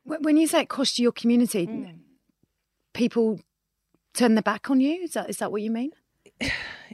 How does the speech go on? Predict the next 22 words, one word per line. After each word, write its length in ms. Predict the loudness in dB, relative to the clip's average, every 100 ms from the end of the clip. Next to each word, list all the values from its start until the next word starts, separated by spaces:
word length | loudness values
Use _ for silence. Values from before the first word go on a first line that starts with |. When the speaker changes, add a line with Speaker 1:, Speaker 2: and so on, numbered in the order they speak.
| -8
Speaker 2:
It, 160 | -8 -8
it's 200 | -6 2
a, 120 | 2 4
it's 140 | 2
a 40 | 4
tricky 300 | 4 6 8
one 140 | 8
because 160 | 6 4
there's 140 | 4
something 300 | 4 2 4
around 200 | 4 4
being 160 | 4 4
united 500 | 4 4 2 0 -2
in 80 | -2
oppression 600 | -2 -4 -4 -4 -6 -8 -16 -20 -20 _
when 260 | 0 4 4
you, 100 | 4
when 160 | 4 6
no 160 | 8
one's 200 | 6 4
got 180 | 0 -4
anything 480 | -4 -8 -8 -8 -10